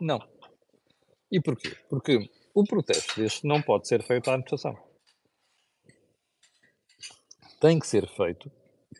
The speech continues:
à direção de informação e direção de programas.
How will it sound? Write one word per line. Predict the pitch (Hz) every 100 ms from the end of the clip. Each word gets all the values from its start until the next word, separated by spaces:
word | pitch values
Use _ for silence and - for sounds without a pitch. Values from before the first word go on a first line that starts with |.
| _ _ -
à | 127
direção | 123 101 85 95
de | 98
informação | 117 165 185 240 247 - _ _ _ _ _
e | 160
direção | 175 185 202
de | 175
programas. | - 180 127 -